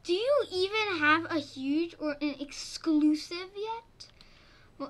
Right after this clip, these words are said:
in this video, I'm gonna tell you easy ways to grind. Maybe you're in Tech World, maybe you're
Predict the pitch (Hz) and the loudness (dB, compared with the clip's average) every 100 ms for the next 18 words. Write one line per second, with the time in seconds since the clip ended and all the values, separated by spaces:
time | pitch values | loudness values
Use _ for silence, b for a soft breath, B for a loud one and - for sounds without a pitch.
0 | - 359 392 370 339 330 320 311 330 415 | -4 -4 -4 -4 -2 -2 2 2 2 -2
1 | 427 339 320 320 320 294 302 302 320 294 | -2 0 0 0 -2 2 2 4 2 2
2 | 277 277 - 285 262 240 226 226 B B | 2 0 -6 -6 -4 -4 -4 -10 B B
3 | B B B B _ 330 359 381 370 339 | B B B B _ 2 4 4 4 4
4 | 359 349 427 392 370 415 | 0 2 0 2 0 2